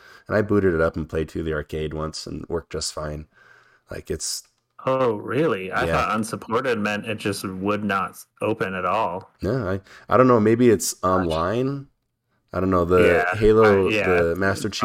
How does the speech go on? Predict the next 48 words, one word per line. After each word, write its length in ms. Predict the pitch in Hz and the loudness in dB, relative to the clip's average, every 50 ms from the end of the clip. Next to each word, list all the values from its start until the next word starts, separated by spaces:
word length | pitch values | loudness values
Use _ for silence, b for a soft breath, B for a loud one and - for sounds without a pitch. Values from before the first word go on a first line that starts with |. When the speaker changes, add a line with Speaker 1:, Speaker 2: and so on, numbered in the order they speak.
| 104 - | -4 -4
Speaker 2:
probably 60 | - | -2
the 40 | 104 101 | 0 2
Speaker 1:
Collection's 260 | 95 90 92 92 95 | 2 2 2 0 -2
Speaker 2:
online. 160 | 95 95 92 | -2 -2 -2
Speaker 1:
the 60 | 85 | -2
same 340 | 78 - - 87 87 82 80 | -4 -4 -2 -2 -2 -2 -2
way. 220 | 80 78 78 80 78 | -2 -2 -2 -2 -4
It 120 | 73 80 | -4 -4
has 240 | 82 78 78 73 69 | -4 -6 -6 -6 -6
the 100 | 78 73 | -8 -8
anti-cheat 800 | 73 78 80 - - 82 78 76 - - 78 78 76 73 - _ _ b b b b b b b b | -8 -8 -10 -8 -8 -8 -8 -8 -10 -10 -8 -8 -8 -10 -12 _ _ b b b b b b b b
stuff, 380 | - - - 80 78 78 - | -18 -10 -8 -8 -8 -8 -8
so 100 | - - 80 | -8 -6 -6
you 100 | 80 78 | -6 -6
can't 260 | - - 80 73 - | -4 -4 -4 -4 -4
actually 340 | 76 78 - - - 76 73 | -8 -8 -10 -8 -10 -10 -10
play 400 | - 78 78 76 73 71 76 78 | -6 -6 -4 -4 -4 -4 -6 -8
online 480 | - 80 78 76 76 76 76 78 78 - - | -8 -8 -6 -6 -6 -6 -8 -8 -10 -12 -12
Halo 460 | 95 85 82 80 82 85 90 92 _ _ _ | -8 -6 -4 -4 -2 -4 -4 -6 _ _ _
yet, 380 | - - 90 92 98 - - _ B B B B B B B B B B B _ | -8 -6 -4 -4 -4 -6 -8 _ B B B B B B B B B B B _
but 260 | - - 78 73 - 87 | -6 -4 -4 -4 -2 -4
you 80 | 90 | -6
can 140 | 80 - 82 | -4 -4 -4
play 160 | - 87 85 | -2 0 0
Speaker 2:
Uh-huh. 100 | 82 - | 0 0
Speaker 1:
through 160 | 95 87 85 | 0 0 0
all 160 | 85 82 80 76 | 2 0 0 -2
the 340 | 76 73 71 71 71 71 - | -2 -4 -4 -4 -6 -8 -10
campaigns 640 | - - 80 73 - 87 78 76 73 76 73 - - | -8 -8 -8 -8 -8 -8 -8 -8 -8 -8 -10 -10 -12
if 140 | - - - | -14 -14 -14
you 60 | - | -14
wanted 220 | 73 71 71 71 - | -12 -12 -12 -12 -14
to. 260 | - - 71 73 78 _ b b b b b b b b b b b - - | -12 -12 -12 -12 -12 _ b b b b b b b b b b b -8 -6
Speaker 2:
Uh, 60 | 104 107 104 | -6 -4 -2
I 120 | 98 104 - | -4 -4 -6
did 160 | 101 - - | -8 -10 -8
not 200 | 110 - - - | -8 -8 -8 -6
know 180 | 107 104 104 110 | -6 -6 -4 -4
that. 280 | 113 110 107 104 101 _ - - - | -6 -8 -8 -12 -14 _ -20 -16 -12
Speaker 1:
So 200 | - 82 80 69 | -8 -4 -4 -4
I 80 | 80 | -2
think 240 | - - 104 90 - | 0 0 -2 0 0
for 80 | - 82 | -2 -4
sometimes 580 | - 90 82 78 85 80 78 76 73 - - | -2 -2 -4 -2 -2 -4 -4 -4 -6 -8 -6
that's 360 | - 78 76 - - - - | -6 -6 -6 -6 -10 -12 -10
what 200 | - - 78 76 | -8 -8 -8 -6
they 140 | - 73 73 | -6 -8 -8
do. 320 | 71 - 67 71 76 82 | -8 -8 -10 -10 -10 -10